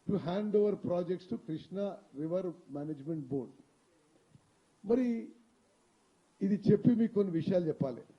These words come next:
అసలు కృష్ణా రివర్ వాటర్‌లో ఏ విధంగా తెలంగాణకి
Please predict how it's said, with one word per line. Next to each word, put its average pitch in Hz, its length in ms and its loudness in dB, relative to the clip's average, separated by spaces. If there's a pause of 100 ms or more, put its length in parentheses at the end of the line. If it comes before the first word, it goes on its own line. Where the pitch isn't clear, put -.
(720)
అసలు 196 200 -2 (120)
కృష్ణా 208 380 -4 (100)
రివర్ 185 380 -2
వాటర్‌లో 170 440 -2 (300)
ఏ 208 160 0
విధంగా 196 400 -6 (720)
తెలంగాణకి 175 720 -4